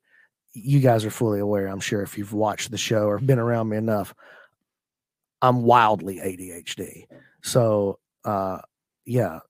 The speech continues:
it helps me focus a little bit, kinda stay on. Uh, James Saylor said, "Would you consider perf-, uh, marijuana a performance enhancer?"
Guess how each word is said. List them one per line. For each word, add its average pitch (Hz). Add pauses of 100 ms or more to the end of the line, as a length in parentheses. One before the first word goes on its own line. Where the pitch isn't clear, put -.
(140)
it 107
helps 135
me 135 (120)
focus 127
a 120
little 117
bit, 113
kinda 113
stay 110
on. 110 (640)
Uh, 110
James 139
Saylor 147
said, 131
"Would 113
you 143
consider 127
perf-, - (220)
uh, 107
marijuana 123 (800)
a 113
performance 107
enhancer?" 98